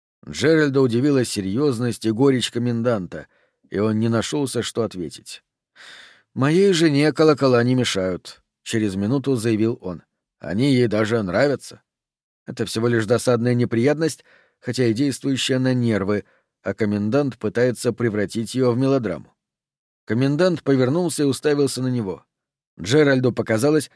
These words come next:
что после его слов комендант и Фрину причислил к категории потерянных. «Увезите её отсюда!» — с презрительной яростью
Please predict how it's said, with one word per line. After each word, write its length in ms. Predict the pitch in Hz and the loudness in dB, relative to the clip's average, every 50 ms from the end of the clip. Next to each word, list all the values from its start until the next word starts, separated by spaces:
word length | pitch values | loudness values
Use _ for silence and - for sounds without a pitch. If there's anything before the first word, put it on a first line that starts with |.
| _ _ _ _ | _ _ _ _
что 220 | - - - 156 143 | -16 -12 -8 -8 -6
после 340 | - 180 160 - - 143 | -2 -2 -2 0 2 2
его 160 | 139 127 127 123 | 4 4 4 2
слов 340 | - 143 156 151 - - - | 4 4 2 2 2 0 -2
комендант 600 | - 127 127 127 123 123 117 143 156 156 139 165 | 0 2 2 4 4 4 4 4 4 2 2 0
и 60 | 165 | 0
Фрину 380 | - 139 131 131 131 151 156 131 | 0 2 2 4 4 2 2 0
причислил 560 | - 135 120 - - 139 110 110 131 131 120 | 0 0 0 0 0 -2 0 2 0 0 2
к 40 | - | 2
категории 540 | 127 113 - 123 110 117 110 104 104 104 | 0 0 0 0 2 2 2 2 2 0
потерянных. 720 | 95 120 117 - - 92 73 62 50 50 - - - _ _ _ _ _ _ _ _ _ _ _ _ _ _ _ _ - | 0 -2 -4 -4 -4 -10 -12 -12 -16 -20 -20 -20 -20 _ _ _ _ _ _ _ _ _ _ _ _ _ _ _ _ -4
«Увезите 760 | 82 101 123 131 151 156 143 127 165 196 190 170 - 127 120 | -2 0 2 4 4 4 4 4 6 6 4 4 2 2 2
её 180 | 113 107 101 | 2 4 4
отсюда!» — 440 | 98 101 - - - 87 82 - - - - _ _ _ _ _ _ _ _ - | 2 0 -2 -4 -8 -10 -10 -12 -14 -20 -20 _ _ _ _ _ _ _ _ -16
с 120 | - - | -14 -6
презрительной 720 | - 123 127 123 110 127 127 117 - 113 110 107 107 107 107 | -2 0 2 2 2 2 0 0 0 0 0 0 0 0 2
яростью 560 | 117 139 143 139 139 - - - 151 - | 2 2 4 2 2 0 -2 -6 -6 -8